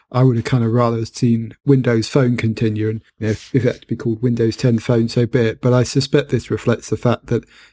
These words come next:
it's not just going to be phones, it's also gonna be on these, uh, small tablet devices, and we may well see an expansion of what's regarded as a Windows ten mobile device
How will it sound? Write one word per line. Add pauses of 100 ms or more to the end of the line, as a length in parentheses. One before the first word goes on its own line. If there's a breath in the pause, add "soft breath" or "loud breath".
(120)
it's
not
just
going
to
be
phones,
it's
also
gonna
be
on
these, (360 soft breath)
uh,
small
tablet
devices,
and
we
may
well
see
an
expansion
of (360 soft breath)
what's
regarded
as
a
Windows
ten
mobile
device